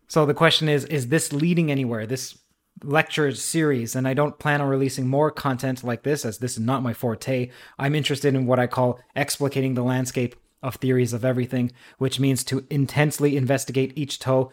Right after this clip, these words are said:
geometric unity, Wolfram's, so there's a thumbnail here you can click on, or in the description, Thomas Campbell's, there's theories on consciousness.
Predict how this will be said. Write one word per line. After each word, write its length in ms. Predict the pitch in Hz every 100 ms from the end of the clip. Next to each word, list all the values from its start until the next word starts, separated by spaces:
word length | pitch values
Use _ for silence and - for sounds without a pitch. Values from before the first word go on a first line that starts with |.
| _
geometric 440 | - 127 123 123 110
unity, 380 | 156 151 151 143
Wolfram's, 560 | 131 131 143 135 139
so 240 | - - 104
there's 200 | 107 101
a 40 |
thumbnail 380 | 123 123 123 117
here 160 | 120
you 100 | 117
can 140 | 110 117
click 220 | 123 120
on, 240 | 127 123 123 _ - -
or 140 | 113 110
in 120 | 104
the 60 |
description, 640 | 107 107 135 - 131 123 123 _ _ _
Thomas 280 | - 135 123
Campbell's, 480 | 143 147 147 147 135
there's 200 | 113 -
theories 320 | 131 123 117
on 120 | 113
consciousness. 640 | - 131 131 127 135 127